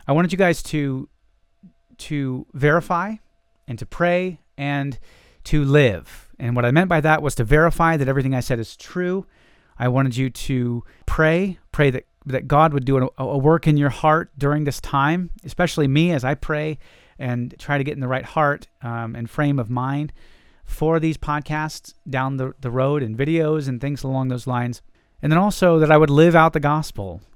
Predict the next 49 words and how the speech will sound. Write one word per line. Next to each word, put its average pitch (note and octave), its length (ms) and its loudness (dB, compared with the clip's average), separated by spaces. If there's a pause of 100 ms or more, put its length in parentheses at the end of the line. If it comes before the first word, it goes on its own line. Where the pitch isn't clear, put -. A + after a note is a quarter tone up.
and B2 240 -6
that B2 80 -6
I C3 60 -2
would C3 120 -2
encourage D3+ 460 -2
other D3 160 -2
people C#3 300 -10
to A#2 80 -14
do B2 100 -6
the A#2+ 80 -6
same. A#2 520 -10 (200)
That's, - 560 -6 (140)
that's D3 400 -4
really E3 180 0
the, C#3 220 -6
the D3 80 -6
crux - 480 -6
of B2+ 220 -10
this C3 240 -8
whole C3+ 340 -6
podcast, A#2+ 520 -6
of B2 100 -8
this, B2 260 -8
this B2 180 -10
whole D#3 560 -2
show. C3 480 -4 (380)
And E3 420 2
so, E3+ 380 4
but, E3 180 -6
but D#3+ 120 0
I D#3+ 80 2
thought A3 240 -2
that F#3 120 -8
the C#3 80 -8
best D3+ 400 -4
place F#3+ 260 -8
to C#3 80 -20
start C3+ 560 -2 (880)
would C#3 160 0
be C#3+ 100 0
the C#3+ 100 2
supremacy F3+ 600 -2
of B2+ 100 -2
God, A2+ 340 -6 (320)
and A#2+ 260 -6
the B2+ 100 -4
supremacy F3 600 -2
of D3 140 -4
God A2+ 340 -6